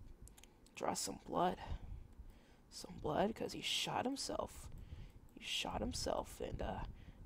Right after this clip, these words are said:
now he's, uh, now he's dead. So we're gonna put X's over his eyes. Yeah, there we go. Now we're gonna draw "I'm dead,"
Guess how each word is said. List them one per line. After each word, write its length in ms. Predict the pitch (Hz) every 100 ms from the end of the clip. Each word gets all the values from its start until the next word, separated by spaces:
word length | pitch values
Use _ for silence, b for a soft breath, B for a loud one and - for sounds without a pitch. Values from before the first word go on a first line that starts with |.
| -
now 240 | - - -
he's, 280 | - -
uh, 220 | - - -
now 160 | - -
he's 200 | - -
dead. 520 | - 156 247 - -
So 140 | - -
we're 80 | -
gonna 160 | -
put 180 | - -
X's 320 | 87 - -
over 180 | - -
his 160 | - -
eyes. 560 | 52 - - - - - B B B B - - -
Yeah, 500 | - 104 - - - -
there 140 | -
we 120 | - -
go. 400 | - - - - - - - - B B B -
Now 80 | -
we're 80 | -
gonna 280 | - - - -
draw 420 | - - - - -
"I'm 480 | - - - 190 190 B B - -
dead," 440 | - 151 - -